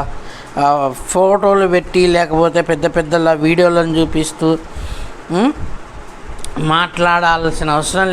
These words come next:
లేదులే అనుకున్నా. కానీ బాధ అయితే లేచింది. ఎందుకంటే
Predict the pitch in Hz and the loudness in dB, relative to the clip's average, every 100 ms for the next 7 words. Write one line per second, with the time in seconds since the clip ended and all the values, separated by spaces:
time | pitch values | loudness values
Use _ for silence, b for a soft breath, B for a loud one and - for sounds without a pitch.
0 | 170 165 165 160 185 180 160 - 120 - | 2 4 4 2 2 0 -2 -4 -4 -12
1 | - B B B - 214 254 247 196 214 | -16 B B B -4 -2 0 2 2 -2
2 | - - 151 175 196 233 247 247 269 247 | -8 -8 0 2 2 2 0 2 2 2
3 | 240 233 220 196 196 214 220 220 | 2 0 2 2 2 2 0 0